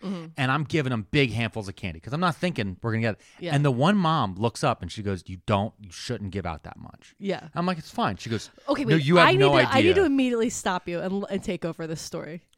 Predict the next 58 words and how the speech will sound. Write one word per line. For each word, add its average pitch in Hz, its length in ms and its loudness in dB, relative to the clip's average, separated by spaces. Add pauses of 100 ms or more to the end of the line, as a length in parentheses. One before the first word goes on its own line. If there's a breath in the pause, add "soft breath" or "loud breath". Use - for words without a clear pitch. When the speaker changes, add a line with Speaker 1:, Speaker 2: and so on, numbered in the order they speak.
(400)
Speaker 2:
'Cause 170 140 -4
I'm 202 100 0
getting 220 140 -2
to 220 60 -2
the 214 60 -2
next 214 220 -6
part. 226 420 -4
Speaker 1:
Okay, 269 180 -4
go 196 100 -6
ahead. 175 200 -8 (160)
Speaker 2:
Okay. 98 420 -4 (180)
Do 131 60 -2
you 170 60 2
wanna 202 160 4
tell 220 140 0
the 214 80 0
rest 220 180 -2
of 247 40 -2
the 240 60 -4
story? 262 280 0
Speaker 1:
No, 370 160 6
no, 370 120 4
I'll 277 220 6 (160)
let 302 160 0
you 302 100 0
do 254 60 0
Speaker 2:
'Cause, 247 140 8
Speaker 1:
it. - 20 8
Speaker 2:
I 269 40 8
mean, 269 160 4
you, 269 100 4
you 226 160 2
know, 220 80 8
you 196 160 4
do 339 140 6
this 294 160 4
to 254 100 0
me 277 120 2
all 214 140 8
the 202 60 6
time 262 300 2
where 175 220 6
I 185 220 4
try 226 240 6
to 214 80 4
come - 180 4
Speaker 1:
No, 415 100 10
Speaker 2:
in - 0 -
and - 60 6
Speaker 1:
no, 480 60 6
you're 494 100 8
Speaker 2:
add 226 140 10
a 240 40 6
Speaker 1:
fine. 226 80 4
Speaker 2:
little 240 160 8
flavor. 226 500 4
Speaker 1:
No, 311 300 4
okay, 381 120 0